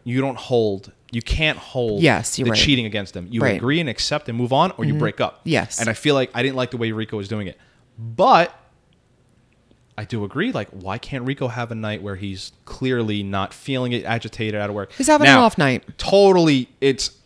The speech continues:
Speaker 1: my arg-, my, my argument, if, I know we're not arguing, but totally falls apart 'cause
Speaker 2: Mm-hmm.
Speaker 1: he's going, he's legit providing for another family at the moment. So
Speaker 2: Yeah,
Speaker 1: fuck
Speaker 2: yeah,
Speaker 1: that,
Speaker 2: yeah,
Speaker 1: you
Speaker 2: yeah,
Speaker 1: know?
Speaker 2: yeah.
Speaker 1: Um,
Speaker 2: No, he deserves an off night too. And, and, and as, and I, I,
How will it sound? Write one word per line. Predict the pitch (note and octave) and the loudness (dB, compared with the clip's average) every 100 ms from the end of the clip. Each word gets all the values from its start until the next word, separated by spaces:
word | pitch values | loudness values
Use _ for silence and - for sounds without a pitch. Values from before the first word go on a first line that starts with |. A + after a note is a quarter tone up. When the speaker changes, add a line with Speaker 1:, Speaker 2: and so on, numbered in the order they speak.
| _ _ _ _ _ | _ _ _ _ _
Speaker 1:
my | C3 C3 | -2 0
arg-, | C3 D#3 D3+ C#3+ | 8 8 8 2
my, | C3 | 0
my | B2+ A#2+ A#2 | 0 -2 2
argument, | B2 C3 A#2 G#2 | 4 4 2 -2
if, | G2 - | -6 -8
I | - | -6
know | A2+ | -4
we're | G#2+ | -2
not | G#2 | -2
arguing, | G#2+ A2+ G#2+ | -2 -2 -4
but | G2 F#2 _ _ - | -8 -8 _ _ -14
totally | - F3 C#3+ | -2 0 2
falls | C3 A#2 | 0 -2
apart | - A2 G#2+ | -2 -2 -2
'cause | G2+ - | -4 -6
Speaker 2:
Mm-hmm. | D3 D3 C#3 _ _ | -6 -6 -8 _ _
Speaker 1:
he's | - D3+ | -2 2
going, | C#3 A#2+ G#2 | 4 2 0
he's | C#3+ C3 - | 2 2 2
legit | A#2+ A2+ G#2+ _ _ _ _ _ _ _ - | -2 -2 -2 _ _ _ _ _ _ _ -6
providing | C3+ B2 B2 A2 | -2 2 2 2
for | A#2+ | -4
another | G#2+ G2+ | -2 -4
family | - G#2 G2 F2+ | -4 -6 -4 -8
at | E2+ | -10
the | F2 | -10
moment. | E2 E2 | -12 -10
So | - | -2
Speaker 2:
Yeah, | A#2 D2 | -2 0
Speaker 1:
fuck | G#2+ - | -4 -6
Speaker 2:
yeah, | - - F2 | -6 -2 -2
Speaker 1:
that, | E2 | -4
Speaker 2:
yeah, | F2+ | -4
Speaker 1:
you | F#2 | -4
Speaker 2:
yeah, | F2 | -4
Speaker 1:
know? | E2+ - - | -6 -8 -10
Speaker 2:
yeah. | A#2+ G#2+ G2+ F#2 F2+ | -8 -6 -6 -8 -10
Speaker 1:
Um, | F2 F2 _ _ - _ | -12 -16 _ _ -20 _
Speaker 2:
No, | B3 A#3 | 6 6
he | C4+ | 6
deserves | D4+ E4+ D4 | 4 4 2
an | A#3 | 4
off | D3 D3+ | 2 2
night | D#3+ C#3+ G#2+ | 2 0 0
too. | D3+ C3 | 0 0
And, | B2+ | 0
and, | - F#3 A#2+ | 0 0 2
and | F3+ | 2
as, | C#3 F#3 F3+ F3 - | 4 6 6 2 -4
and | - C#3+ | -4 0
I, | D#3+ E3 C3 - D#2 | 4 4 4 -2 -6
I, | - | -4